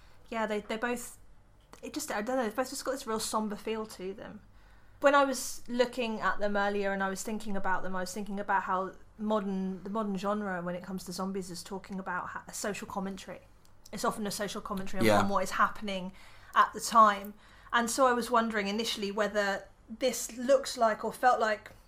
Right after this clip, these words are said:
Speaker 1: uh, obviously as, as a, being a complete novice in terms of ancient history, whether this was a social commentary about the time because of the wars and so on, or whether that just happens to be something that sounds and looks like a lovely tie-in.
Speaker 2: I think there's something that's being said in the second.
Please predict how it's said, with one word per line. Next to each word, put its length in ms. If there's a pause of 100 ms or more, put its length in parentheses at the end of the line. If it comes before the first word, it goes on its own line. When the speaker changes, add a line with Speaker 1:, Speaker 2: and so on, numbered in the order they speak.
(140)
Speaker 1:
uh, 220
obviously 280
as, 120
as 160
a, 60
being 300
a 40
complete 340
novice 500 (160)
in 100
terms 280
of 80
ancient 220
history, 260
whether 240
this 260
was 240 (280)
a 60
social 300
commentary 640 (260)
about 380
the 60
time 340
because 340
of 120
the 80
wars 600
and 100
so 220
on, 100
or 60
whether 260
that 160
just 220
happens 440
to 100
be 140
something 340
that 180
sounds 420
and 120
looks 240
like 160
a 40
lovely 240
tie-in. 420 (520)
Speaker 2:
I 100
think 120
there's 140
something 400
that's 160
being 360
said 340
in 160
the 80
second. 720